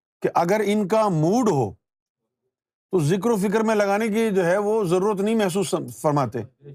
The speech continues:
نظروں سے ہی رب تک پہنچا دیتے ہیں۔ اب جب نظروں سے ہی رب تک پہنچا دیتے ہیں تو یہ تمام چیزیں منور ہو جاتی ہیں،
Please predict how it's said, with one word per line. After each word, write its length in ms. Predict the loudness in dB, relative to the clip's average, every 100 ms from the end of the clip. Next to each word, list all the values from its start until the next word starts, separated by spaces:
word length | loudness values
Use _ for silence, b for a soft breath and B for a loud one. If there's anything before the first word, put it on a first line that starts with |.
| -20 -20 -14 -12 -12 -16 -20 _ -8
نظروں 560 | -2 0 2 2 0 0
سے 100 | 0
ہی 200 | 2 0
رب 160 | 0
تک 200 | -2 -2
پہنچا 260 | 0 2 2
دیتے 240 | 0 -2
ہیں۔ 180 | -4 -6 -10 -14 -10 -10 -10 -18 -20 -20 -20 -20 -20 -20 -20 -4
اب 200 | -2 0
جب 140 | 0 0
نظروں 400 | 0 2 0 2
سے 120 | 0
ہی 100 | 0
رب 120 | 0
تک 180 | -2 0
پہنچا 300 | 0 0 0
دیتے 280 | 0 0 0
ہیں 240 | -2 -4 -8 _ _ _ _ _ _ _ _ -2
تو 180 | 2
یہ 220 | 2 2 0
تمام 360 | 0 0 0 0
چیزیں 220 | 0 0
منور 380 | 0 0 0 0
ہو 100 | 0
جاتی 280 | 0 -2
ہیں، 120 | -6